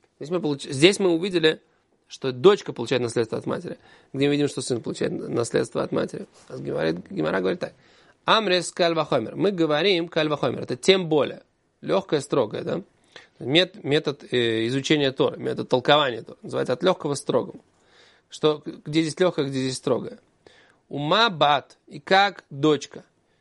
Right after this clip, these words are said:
«Шеура коха бенихсе Йоав»,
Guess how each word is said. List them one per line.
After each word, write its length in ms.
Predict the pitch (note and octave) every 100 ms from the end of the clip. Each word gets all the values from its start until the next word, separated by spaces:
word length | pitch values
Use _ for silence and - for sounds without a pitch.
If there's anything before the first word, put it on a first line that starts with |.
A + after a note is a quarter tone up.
| _
«Шеура 600 | - D3 C3+ C#3 C#3+ C#3
коха 380 | - C3+ C#3+ C#3
бенихсе 480 | C#3+ C#3+ C#3 D3 C3+
Йоав», 600 | C3 E3 E3+ C#3+ C#3+